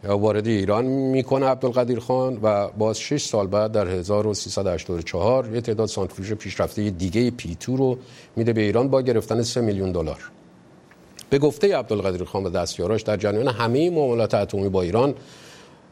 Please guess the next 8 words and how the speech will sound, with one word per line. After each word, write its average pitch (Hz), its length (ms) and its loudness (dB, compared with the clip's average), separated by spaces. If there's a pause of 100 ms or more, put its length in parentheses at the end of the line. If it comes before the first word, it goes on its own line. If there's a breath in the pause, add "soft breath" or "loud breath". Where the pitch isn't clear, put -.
ژنرال 127 540 2
میرزا 123 360 2
اسلان 107 380 -2
بیگ 123 140 2
فرماندهٔ 110 400 0
وقت 120 220 0
ارتش 101 320 0
پاکستان 98 640 -2